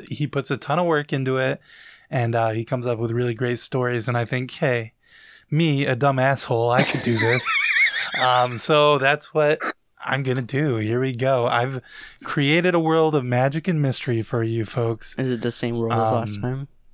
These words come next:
Speaker 1: No, this is a new, this is a whole new, um, here, give me a second. I gotta think about what it's gonna be.
Speaker 2: I
Speaker 1: Oh,
Speaker 2: got
Speaker 1: you
Speaker 2: a
Speaker 1: got a dice.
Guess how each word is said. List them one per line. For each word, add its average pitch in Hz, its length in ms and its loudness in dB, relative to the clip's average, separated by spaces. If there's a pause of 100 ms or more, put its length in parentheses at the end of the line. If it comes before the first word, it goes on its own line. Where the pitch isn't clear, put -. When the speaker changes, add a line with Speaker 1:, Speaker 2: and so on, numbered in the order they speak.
(220)
Speaker 1:
No, 135 380 0
this 127 180 -4
is 104 80 -2
a 110 80 2
new, 190 420 0
this 131 160 -4
is 170 100 -2
a 139 140 2
whole 147 640 -2
new, 127 600 -4 (1400)
um, 113 600 -6 (480)
here, 127 160 -6
give 120 140 -2
me 139 80 -2
a 123 40 -2
second. 120 240 -4
I 117 60 -2
gotta 117 160 -2
think 120 260 -12
about 117 220 0 (100)
what 127 80 2
it's - 140 -4
gonna 123 160 -2
be. 123 140 0 (960)
Speaker 2:
I 160 80 4
Speaker 1:
Oh, 180 40 8
Speaker 2:
got 185 80 6
Speaker 1:
you 180 60 6
Speaker 2:
a 175 40 2
Speaker 1:
got 147 160 2
a 147 40 -2
dice. 131 540 0